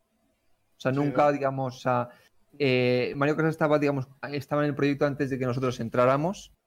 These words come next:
Speaker 1: antes de que entrara Netflix, estaba en el proyecto, y el director, o sea, desde, digamos, desde que escribió el guión, tenía claro que quería Mario Casas para ese papel.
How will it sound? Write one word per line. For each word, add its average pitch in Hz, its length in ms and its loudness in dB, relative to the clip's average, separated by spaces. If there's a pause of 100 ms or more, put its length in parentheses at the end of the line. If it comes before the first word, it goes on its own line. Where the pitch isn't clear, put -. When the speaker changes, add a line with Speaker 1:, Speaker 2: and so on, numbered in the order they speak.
(120)
Speaker 1:
antes 123 200 -6
de 123 160 -4
que 120 60 -6
entrara 117 380 -4
Netflix, 127 480 -6
estaba 120 280 -8
en 117 60 -6
el - 40 -10
proyecto, 127 480 -4 (440)
y 123 240 2
el 117 180 2
director, 127 640 2
o - 40 -12
sea, 127 100 -6
desde, 117 260 0
digamos, 113 280 -4
desde 110 140 -4
que 113 80 -4
escribió 120 280 -4
el 127 100 -2
guión, 131 240 -2
tenía 120 240 -6
claro 131 280 0
que 113 140 -8
quería 113 180 -2
Mario 110 220 -2
Casas 113 180 -4
para 107 120 -6
ese 107 120 -14
papel. - 260 -10